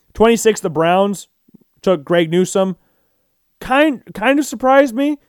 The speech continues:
because of the fact that we mentioned that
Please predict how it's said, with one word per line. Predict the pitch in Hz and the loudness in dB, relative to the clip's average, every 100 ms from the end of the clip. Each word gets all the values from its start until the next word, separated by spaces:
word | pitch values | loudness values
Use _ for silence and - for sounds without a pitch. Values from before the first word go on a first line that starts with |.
| _ _ _ _ | _ _ _ _
because | - 202 220 196 | -2 2 2 2
of | |
the | 185 | -4
fact | 185 196 196 | 0 2 4
that | 190 | 2
we | 175 | 2
mentioned | 165 170 - 170 | 0 -4 -4 -4
that | 160 151 135 | 0 -2 -2